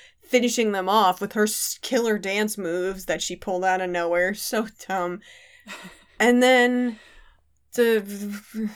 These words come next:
Speaker 1: f-, make a long story long, Doctor Carver, we learn, isn't actually Doctor Carver. It's Doctor Carver's burnt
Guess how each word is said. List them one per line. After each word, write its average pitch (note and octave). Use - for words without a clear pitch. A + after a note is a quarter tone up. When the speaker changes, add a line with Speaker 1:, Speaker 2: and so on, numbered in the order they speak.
Speaker 1:
f-, G#3
make A#3+
a B3+
long A3+
story G#3
long, F3
Doctor A3+
Carver, G#3
we G3
learn, F#3+
isn't F#3+
actually F#3+
Doctor F3+
Carver. G#3+
It's G3+
Doctor G3
Carver's F#3+
burnt G#3+